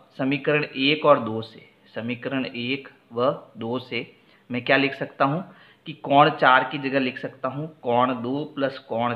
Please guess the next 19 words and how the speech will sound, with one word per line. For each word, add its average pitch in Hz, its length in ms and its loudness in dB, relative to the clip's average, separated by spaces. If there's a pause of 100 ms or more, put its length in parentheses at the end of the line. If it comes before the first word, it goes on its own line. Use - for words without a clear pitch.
छः 127 300 -6 (140)
बराबर 113 340 -4
है, - 180 -16 (120)
इसकी 135 280 -6
जगह 139 240 0
ये 131 160 2
लिख 143 180 -2
दिया, 151 220 -4 (460)
और 123 120 6
आगे 127 260 6
क्या 151 180 4
है? 151 160 -2 (440)
कोण 131 280 6
दो 139 260 4 (140)
प्लस 131 280 0 (360)
कोण 127 220 4 (120)
पाँच 135 360 6
बटे 139 360 0
दो। 110 160 -6